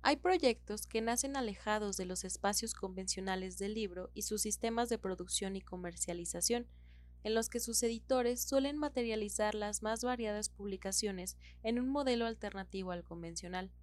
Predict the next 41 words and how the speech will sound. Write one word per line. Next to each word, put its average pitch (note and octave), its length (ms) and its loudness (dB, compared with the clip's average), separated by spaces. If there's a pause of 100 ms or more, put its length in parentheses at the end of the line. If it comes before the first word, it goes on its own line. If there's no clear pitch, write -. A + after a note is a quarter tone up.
(600)
Y A#3 100 6
aunque A#3+ 260 6
la B3 100 4
mayoría B3 540 4
de D#4 80 4
esos C4 280 -2
proyectos A3 640 0
procuran A#3 520 2
estratégicamente G#3+ 1080 -2
mantenerse F#3 720 -4
pequeños, G#3+ 640 -2 (380)
no C4 160 2
por D#4 160 6
ello C4 200 4
todos C4 440 8
han A3+ 100 -2
procurado G#3 540 0
mantener F#3 500 -4
una F#3+ 160 -6
posición F3 520 -8
marginal, F#3 540 -2 (460)
pues G#3 200 0
un A3 120 4
objetivo A#3 520 0
común A#3+ 340 2 (300)
es - 180 0
ubicarse B3 560 4
por G#3 220 -2
medios G3+ 420 0
y G3+ 120 -2
méritos G#3 500 -2
propios F#3+ 500 0
en F#3 120 -6
el F3+ 100 -2
centro A3+ 320 0
de A3+ 100 -2
la F#3 120 -2
discusión F#3 500 -6
literaria E3+ 580 -2
y E3+ 140 -8
editorial. G3 480 -4